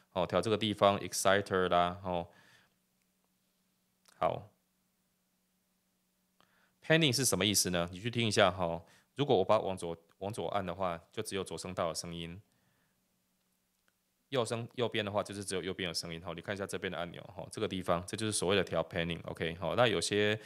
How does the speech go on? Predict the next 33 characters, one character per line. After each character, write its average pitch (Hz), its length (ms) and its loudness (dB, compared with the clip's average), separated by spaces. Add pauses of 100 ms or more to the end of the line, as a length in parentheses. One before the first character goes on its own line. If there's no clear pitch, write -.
(240)
呃， 87 180 -2
一 117 80 -4
些 117 140 2
现 110 220 4
场 80 260 -4
的 82 120 -4
时 104 120 2
候 104 60 4
有 87 160 -2
这 95 120 0
样 92 60 2
的 85 80 0
需 85 260 -4
要， 82 180 0
吼， 85 140 -8
我 85 80 -6
们 90 100 -6
一 104 40 -6
般 104 180 2
来 95 120 4
讲 82 160 -2
可 - 120 -10
能 80 60 -8
是 - 80 -8
不 - 140 -6
会 92 60 2
动 90 140 -4
到 90 100 2
panning 95 300 -2
的 82 100 -4
功 82 200 -4
能 - 160 -10
啦， - 140 -10